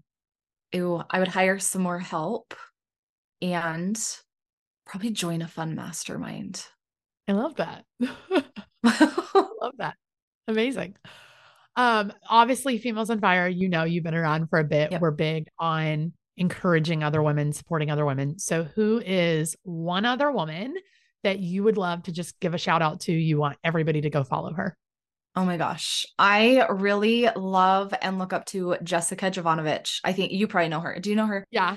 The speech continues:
Speaker 1: Yeah. Okay. She's a Fast Foundations coach too, but
Speaker 2: Love her. <laughs>
Speaker 1: Yes.
Speaker 2: Love her. I think a lot, some of our listeners will remember her. She spoke at one of our summits. So
Speaker 1: Yeah.
Speaker 2: yeah, if you're not already following her, definitely a must.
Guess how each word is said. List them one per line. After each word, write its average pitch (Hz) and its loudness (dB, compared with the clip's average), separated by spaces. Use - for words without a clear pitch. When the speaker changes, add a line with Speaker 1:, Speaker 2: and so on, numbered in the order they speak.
Speaker 1:
Yeah. 139 0
Okay. 180 0
She's 214 0
a 196 4
Fast 185 0
Foundations 160 -4
coach - -10
too, 185 -10
but 180 0
Speaker 2:
Love 175 -4
her. 180 -14
<laughs> - -6
Speaker 1:
Yes. - 0
Speaker 2:
Love 185 -2
her. 156 -8
I 196 4
think 311 -6
a 311 4
lot, 311 6
some 403 0
of 508 -2
our 320 6
listeners 214 2
will 180 0
remember 160 4
her. 147 0
She 202 0
spoke 202 0
at 196 -6
one 180 -4
of 160 -2
our 151 0
summits. 143 -10
So 165 0
Speaker 1:
Yeah. - -4
Speaker 2:
yeah, 170 2
if 185 -4
you're 202 4
not 190 6
already 180 2
following 165 -8
her, 170 -8
definitely 165 0
a 147 -2
must. - -10